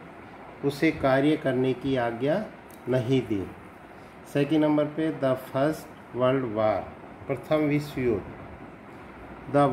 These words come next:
war proved fatal and brought about the final breakdown of the Russian autocracy।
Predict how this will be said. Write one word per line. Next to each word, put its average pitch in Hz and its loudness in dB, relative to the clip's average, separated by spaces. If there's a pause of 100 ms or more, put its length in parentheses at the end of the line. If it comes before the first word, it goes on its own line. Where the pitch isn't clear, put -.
war 147 4 (460)
proved 151 4 (100)
fatal 147 2 (200)
and 131 2
brought 147 4 (460)
about 135 2
the 135 2 (100)
final 135 2 (140)
breakdown 131 2
of 120 -4
the 123 2
Russian 135 2
autocracy। 135 -2